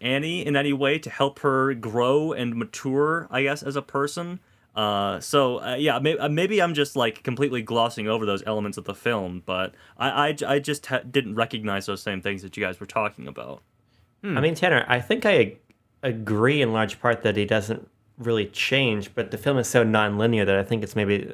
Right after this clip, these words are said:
Speaker 3: mostly just trying to express the sort of central idea that beneath all of, all of Alvy's Alviness is, is that man who wants to write a play where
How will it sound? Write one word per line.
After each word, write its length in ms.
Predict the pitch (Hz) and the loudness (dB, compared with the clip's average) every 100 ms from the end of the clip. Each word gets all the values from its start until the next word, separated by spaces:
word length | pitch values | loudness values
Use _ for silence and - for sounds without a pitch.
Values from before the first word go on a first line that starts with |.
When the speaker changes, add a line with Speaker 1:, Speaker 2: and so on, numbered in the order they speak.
| - | -6
Speaker 3:
mostly 380 | 113 113 117 110 | 2 2 2 -2
just 100 | 98 | 0
trying 240 | - 104 | 2 2
to 80 | 101 | 0
express 560 | 104 95 - 113 104 - | -4 -6 -4 0 0 -2
the 60 | |
sort 160 | 98 104 | -2 0
of 60 | 95 | 2
central 400 | - 107 101 98 | 2 2 2 2
idea 640 | 101 98 104 113 98 95 - - _ _ - | 2 0 2 4 4 2 -2 -18 _ _ -2
that 340 | 127 117 113 | 2 4 4
beneath 500 | 127 113 123 127 104 | 4 6 6 4 2
all 320 | - 110 110 104 | 2 4 4 2
of, 360 | 98 104 - - | -2 -8 -10 -2
all 280 | 110 110 | 2 2
of 180 | 107 98 - _ _ _ _ - | 0 -4 -14 _ _ _ _ 0
Alvy's 600 | 107 113 107 107 101 92 - | 4 4 4 4 2 0 0
Alviness 840 | 107 117 123 107 104 95 95 92 - | 2 4 4 2 2 2 0 -2 -4
is, 320 | 127 117 101 101 _ _ - - | -2 -2 -4 -12 _ _ -20 -2
is 220 | 147 127 | 0 2
that 300 | 123 113 - - _ - | 2 2 0 -14 _ -4
man 360 | 120 120 110 | 2 4 4
who 140 | 101 107 | 4 4
wants 200 | 107 101 | 4 0
to 100 | 107 | 2
write 200 | 107 101 | 4 4
a 60 | |
play 320 | - 113 101 98 | 0 2 4 4
where 260 | 98 95 | 4 2